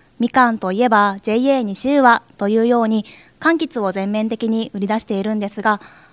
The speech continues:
今の時期ですとジュースがよく売れていますね。特に清見ジュースは甘みと酸味のバランスが良くて、とても暑い夏にはぴったりの商品となっております。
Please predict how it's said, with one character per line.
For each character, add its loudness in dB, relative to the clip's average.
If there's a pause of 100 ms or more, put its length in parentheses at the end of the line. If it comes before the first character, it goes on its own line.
(180)
今 4
の 2
時 -6
期 -4
で -4
す -14
と -2
ジ -4
ュ 0
ー -4
ス -4 (200)
が -6
よ -2
く -4
売 -8
れ -4
て -4
い -2
ま -2
す -10
ね。 -2 (560)
特 0
に 6 (320)
清 0
見 4
ジ -2
ュ 2
ー -2
ス -4
は 0 (340)
甘 2
み 4
と 2
酸 0
味 0
の 0
バ -2
ラ 0
ン -6
ス -6
が 0
良 -2
く -6
て、 -2 (500)
と -2
て 0
も 4
暑 0
い 8
夏 2
に 2
は -2
ぴ -6
っ -4
た 2
り 4
の 0
商 0
品 -4
と -8
な -4
っ -20
て -2
お 2
り 0
ま 4
す。 -16